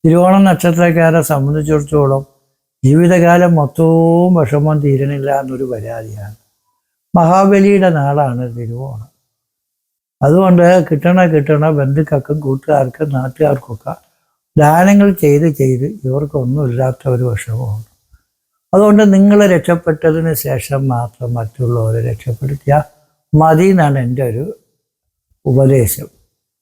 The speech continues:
കാരണം നിങ്ങൾക്ക് രക്ഷപ്പെടാൻ പറ്റാത്ത എന്താണ്? വീട്ടുകാർക്ക് വേണ്ടി, നാട്ടുകാർക്ക് വേണ്ടിയും കൂട്ടുകാർക്ക് വേണ്ടി നിങ്ങൾ ചെയ്യാത്ത സഹായങ്ങളും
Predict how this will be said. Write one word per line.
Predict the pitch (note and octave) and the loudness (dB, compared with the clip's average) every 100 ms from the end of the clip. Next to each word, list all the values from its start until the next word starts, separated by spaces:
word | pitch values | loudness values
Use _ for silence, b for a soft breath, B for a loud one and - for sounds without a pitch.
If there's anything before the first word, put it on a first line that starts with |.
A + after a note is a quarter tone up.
| _ _ - | _ _ -4
കാരണം | E3 E3 F3 | 2 4 4
നിങ്ങൾക്ക് | D#3+ D#3+ E3+ F#3 E3+ - - _ _ _ _ _ - | 4 2 2 2 0 0 -6 _ _ _ _ _ -2
രക്ഷപ്പെടാൻ | E3 - E3 E3+ E3 E3 | -2 0 2 2 2 2
പറ്റാത്ത | D3+ C#3+ D#3+ D3 D3 | 0 0 -2 0 -2
എന്താണ്? | C#3+ C#3 C#3 | -2 -2 -2
വീട്ടുകാർക്ക് | C#3+ C#3 D#3+ D3+ C#3 - | -2 -2 0 2 0 -2
വേണ്ടി, | D3 C3+ B2+ C3 | -2 -2 -2 -4
നാട്ടുകാർക്ക് | C#3 B2+ A#2 C#3+ C#3 C3 - | -4 -6 -6 -2 -2 -2 -4
വേണ്ടിയും | A#2+ B2 C3+ | -4 -2 -2
കൂട്ടുകാർക്ക് | B2+ A2+ C3 B2+ B2+ B2 | -2 -4 -2 -2 -2 -4
വേണ്ടി | A2 G#2+ A2+ _ _ _ _ _ _ _ C#3+ | -4 -2 -6 _ _ _ _ _ _ _ 2
നിങ്ങൾ | D#3 E3+ | 4 4
ചെയ്യാത്ത | D#3+ - D3 D#3 D#3 - D#3 - _ _ _ _ _ | 0 0 2 4 0 0 -2 -2 _ _ _ _ _
സഹായങ്ങളും | - C3+ C3 C#3+ D3 C#3+ C#3+ | -6 -2 0 0 0 0 -2